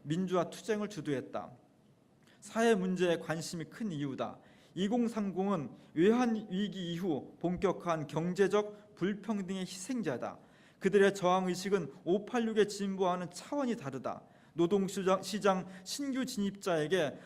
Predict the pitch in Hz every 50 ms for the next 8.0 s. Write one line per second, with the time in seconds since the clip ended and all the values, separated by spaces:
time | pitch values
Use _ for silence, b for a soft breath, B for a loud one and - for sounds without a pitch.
0 | B B - 151 165 208 254 240 233 220 220 226 226 214 - - 269 - 285 247
1 | 233 220 220 - 170 180 185 180 175 170 180 170 151 - - 285 269 262 - -
2 | - 196 202 202 185 180 202 185 165 190 180 185 - 185 170 170 170 175 156 147
3 | 143 - 139 127 - - 131 113 - B B B B B - - 156 160 175 180
4 | 170 180 170 156 170 156 139 147 160 170 160 147 156 143 143 143 147 143 139 147
5 | - 240 - - - 262 226 190 208 220 208 180 135 120 120 104 101 80 - -
6 | B B B B B B B - 180 190 196 190 190 202 190 190 190 185 175 202
7 | 226 214 220 214 190 208 202 190 196 - 185 - - 214 214 202 226 220 175 -